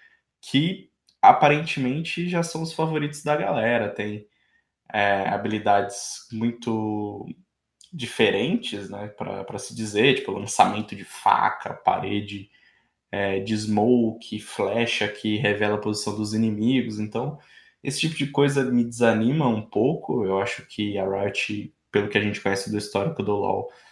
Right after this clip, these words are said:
vai sofrer com o balanceamento do jogo, né? Até onde essas habilidades estão interferindo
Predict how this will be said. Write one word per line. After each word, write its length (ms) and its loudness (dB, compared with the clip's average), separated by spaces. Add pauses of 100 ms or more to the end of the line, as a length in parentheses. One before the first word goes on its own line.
(160)
vai 180 6
sofrer 520 2
com 140 2
o 20 0
balanceamento 920 2
do 120 -4
jogo, 380 2
né? 160 0
Até 340 -2
onde 200 -4
essas 220 -6
habilidades 640 -4
estão 220 -6
interferindo 800 -6